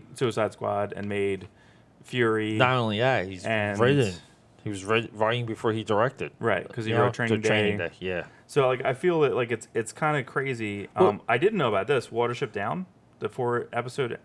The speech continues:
Speaker 1: anime. There's gonna be four parts
Speaker 2: Oh, yeah,
Speaker 1: animated.
Speaker 2: yeah.
Speaker 1: It's
Speaker 2: Oh,
Speaker 1: not
Speaker 2: speaking
Speaker 1: out.
Speaker 2: of anime, did you get into the Voltron Netflix?
Speaker 1: I watched the first
Speaker 2: Yo.
Speaker 1: season, I, but I, I don't, but if you watch Castlevania, Castlevania, it's a ton of top
Speaker 2: Okay,
Speaker 1: that.
Speaker 2: so here's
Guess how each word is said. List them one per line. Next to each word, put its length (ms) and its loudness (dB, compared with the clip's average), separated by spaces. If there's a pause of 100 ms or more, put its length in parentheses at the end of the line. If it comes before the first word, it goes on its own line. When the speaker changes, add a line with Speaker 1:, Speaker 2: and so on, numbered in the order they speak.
(120)
Speaker 1:
anime. 320 -4
There's 160 -4
gonna 100 -2
be 60 -2
four 240 -2
parts 240 4
Speaker 2:
Oh, 340 4
yeah, 100 2
Speaker 1:
animated. 380 -2
Speaker 2:
yeah. 280 0 (440)
Speaker 1:
It's 120 0
Speaker 2:
Oh, 80 8
Speaker 1:
not 100 4
Speaker 2:
speaking 180 4
Speaker 1:
out. 120 2
Speaker 2:
of 80 -2
anime, 440 -2
did 220 -8
you 80 -2
get 180 2
into 260 -2
the 200 2 (160)
Voltron 560 -2 (160)
Netflix? 540 -4 (100)
Speaker 1:
I 280 4 (100)
watched 200 -2
the 80 -12
first 220 -2
Speaker 2:
Yo. 380 6
Speaker 1:
season, 100 -10
I, 200 0 (100)
but 140 -2
I, 200 2
I 120 -4
don't, 200 -6
but 120 -2
if 100 -8
you 80 -4
watch 220 0
Castlevania, 520 -6
Castlevania, 360 -6
it's 100 -8
a 80 0
ton 240 -2
of 60 -8
top 160 6
Speaker 2:
Okay, 100 0
Speaker 1:
that. 320 0
Speaker 2:
so 260 4
here's 380 -2